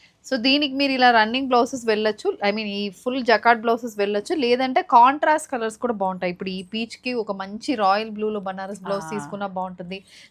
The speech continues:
Speaker 1: లేదు మీరు వేసుకున్నట్టు
Speaker 2: ఇలా
Speaker 1: బ్లాక్ కలర్
Speaker 2: వెళ్ళొచ్చు.
Speaker 1: బ్లౌజ్ కూడా బాగుంటుంది.
Speaker 2: ఎందుకంటే ప్యూర్ రా మ్యాంగో పట్టు ఇప్పుడు వస్తున్నాయండి, ఆరు వేలు, ఐదు వేలు చేంజ్ నుంచి వస్తున్నాయి.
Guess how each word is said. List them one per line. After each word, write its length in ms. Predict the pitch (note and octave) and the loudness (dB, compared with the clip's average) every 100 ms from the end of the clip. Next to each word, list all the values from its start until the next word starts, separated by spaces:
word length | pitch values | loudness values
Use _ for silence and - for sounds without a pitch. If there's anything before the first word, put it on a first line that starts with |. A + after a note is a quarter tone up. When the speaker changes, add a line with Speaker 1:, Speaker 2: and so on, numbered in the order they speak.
| A#3+ | 2
Speaker 1:
లేదు 220 | A#3+ A3 | 2 2
మీరు 240 | A#3 B3+ | -2 -2
వేసుకున్నట్టు 540 | A#3+ A#3 - A3+ A3+ G#3 | 0 -2 -2 -10 -8 -4
Speaker 2:
ఇలా 60 | |
Speaker 1:
బ్లాక్ 180 | F#3+ G#3+ | 4 6
కలర్ 140 | G3+ | 6
Speaker 2:
వెళ్ళొచ్చు. 220 | F3 A3+ G#3 | 4 2 0
Speaker 1:
బ్లౌజ్ 300 | G3+ G#3 - | -2 -2 -4
కూడా 160 | A3 | -2
బాగుంటుంది. 380 | C#4 G3+ E3+ G3+ | -2 -6 -6 -6
Speaker 2:
ఎందుకంటే 680 | A#3 D4 C#4 E4 F#4+ G4 D4+ - | -4 -2 -2 -2 -2 -2 -4 -4
ప్యూర్ 260 | B3 C#4+ B3 | -2 0 2
రా 180 | B3 | 2
మ్యాంగో 260 | B3 B3+ A#3+ | 2 -2 -6
పట్టు 160 | A#3+ A3+ | -8 -6
ఇప్పుడు 160 | B3 | -2
వస్తున్నాయండి, 500 | A#3 - B3+ B3 G3+ | -2 -4 -4 -4 -2
ఆరు 280 | F#3+ F#3+ G3+ | 0 2 0
వేలు, 300 | A3 G#3+ G#3 | -2 0 0
ఐదు 220 | F#3+ F#3+ | 0 0
వేలు 280 | G3+ G3 G#3 | -4 -4 -6
చేంజ్ 220 | F#3+ F#3 | -8 -8
నుంచి 220 | F3+ - | -14 -10
వస్తున్నాయి. 680 | F#3 - F#3 E3+ C#3+ F3 D4 | -10 -10 -10 -8 -8 -8 -12